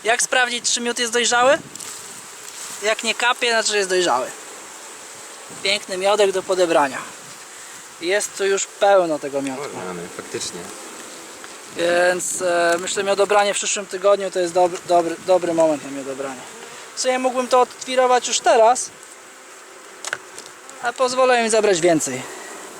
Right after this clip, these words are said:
Speaker 1: Tutaj też jest pełno miodu. Jakby był miód poszyty, to może im zabrał, a konto od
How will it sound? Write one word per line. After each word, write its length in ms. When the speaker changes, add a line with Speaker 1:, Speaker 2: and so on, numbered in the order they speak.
Speaker 1:
Tutaj 240
też 220
jest 420
pełno 320
miodu. 400
Jakby 240
był 160
miód 200
poszyty, 460
to 260
może 280
im 100
zabrał, 680
a 80
konto 460
od 80